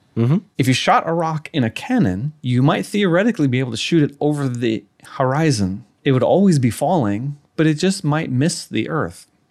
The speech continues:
Speaker 1: So when you say miss the Earth, it may just keep going through the atmosphere and
Speaker 2: Well,
Speaker 1: beyond?
Speaker 2: um, okay, let's use the moon as an example 'cause there's no atmosphere, right? You, you can throw a rock in the moon. It'll go in a nice parabolic arch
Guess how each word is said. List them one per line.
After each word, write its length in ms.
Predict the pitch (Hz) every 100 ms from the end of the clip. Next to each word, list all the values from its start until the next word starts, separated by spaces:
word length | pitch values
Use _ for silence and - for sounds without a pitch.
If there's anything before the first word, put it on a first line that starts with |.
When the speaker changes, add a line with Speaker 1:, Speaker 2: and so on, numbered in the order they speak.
| _ -
Speaker 1:
So 420 | - 127 127 120
when 260 | - 117
you 80 | 117
say 200 | - 127
miss 220 | 107 113 -
the 180 | 104
Earth, 220 | 110 135 123
it 60 |
may 140 | 104 101
just 180 | 101 -
keep 140 | 92
going 300 | 107 101 98
through 220 | - 113
the 160 | 95 92
atmosphere 540 | 107 120 - 190 269 _ -
and 160 | 180
Speaker 2:
Well, 120 | 156
Speaker 1:
beyond? 360 | 147 95 175 254 _ _
Speaker 2:
um, 600 | 185 180 165 165 170 180 -
okay, 180 | 175 156
let's 180 | 170 196
use 240 | 180 160
the 60 | 135
moon 260 | 135 120
as 260 | 113 120 107
an 60 | 104
example 340 | 98 95 92
'cause 100 | 101
there's 80 | 101
no 120 | 104
atmosphere, 440 | 92 98 - - - -
right? 200 | 98 120
You, 240 | 127 117 -
you 80 | 117
can 80 | 104
throw 260 | 147 175
a 40 | 160
rock 240 | 139 147
in 60 | 139
the 60 |
moon. 300 | 120 98 90 -
It'll 160 | 117 98 -
go 360 | 135 151 156 165
in 140 | 113
a 40 | 104
nice 220 | 120 143
parabolic 600 | - 147 143 135 131 131 -
arch 440 | 101 196 - -